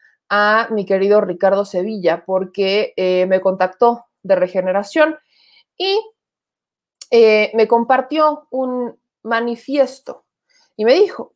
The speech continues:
"¿Quieres entrarle al manifiesto o no quieres entrarle al manifiesto? Échale una leída y, pues, si te interesa, avísame y le firmamos". Y dicho eso, lo leí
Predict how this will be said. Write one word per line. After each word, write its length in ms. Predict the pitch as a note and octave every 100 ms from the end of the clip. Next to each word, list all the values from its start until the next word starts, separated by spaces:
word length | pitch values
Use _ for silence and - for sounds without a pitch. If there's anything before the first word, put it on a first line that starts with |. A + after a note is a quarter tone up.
| -
"¿Quieres 300 | A#3+ B3 B3
entrarle 460 | G#3 G3+ B3+ C#4+
al 80 | C#4+
manifiesto 720 | C4+ B3+ B3 D#4+ D#4+ E4 E4 -
o 100 | G3
no 200 | G#3+ G#3+
quieres 240 | A3+ A3
entrarle 300 | G3 G#3 G3+
al 80 | G3+
manifiesto? 720 | G#3 G#3+ D4 D4 D4 D4 -
Échale 360 | G#3 F#3+ G#3+ G#3
una 140 | A3+
leída 560 | B3 D4+ E4 E4 E4+ E4+ _ _ _
y, 480 | A#3+ B3+ C#4 D#4 -
pues, 280 | G#3 F3+ - _ _
si 200 | - G#3+
te 100 | G3+
interesa, 500 | G3 A3 B3 B3 C#4+
avísame 720 | C4+ C4 D4+ E4 E4 E4+ - -
y 200 | G3+ F#3+
le 220 | F#3 F3
firmamos". 680 | G3+ F#3+ G3 F#3 C3+ - - _ _ _ _ _
Y 100 | D4+
dicho 340 | F#4+ A4+ B4 A#4 A4+
eso, 380 | F#4 E4 F4 - -
lo 180 | A#3
leí 480 | B3 C#4 E4+ C#4+ D#4